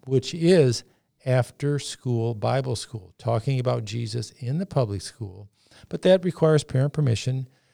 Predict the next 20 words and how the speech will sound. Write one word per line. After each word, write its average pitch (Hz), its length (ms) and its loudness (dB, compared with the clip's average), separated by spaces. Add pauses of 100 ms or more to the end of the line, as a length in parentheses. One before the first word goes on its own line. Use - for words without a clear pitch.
(120)
and 120 180 -2
it's, - 200 -6
we - 400 -18
work 120 280 -6
with 123 120 -4
the 127 80 -6
Child, 123 520 -2 (460)
uh, 107 80 -4
Children's 139 400 0
Evangelism 120 640 0
Fellowship 120 440 -2
to - 60 -20
do 151 200 -2
that. 104 300 -2
But 107 160 -6
that, 147 280 6 (400)
so 131 180 0
in 123 120 2
that 175 340 6 (640)
arena, 120 500 2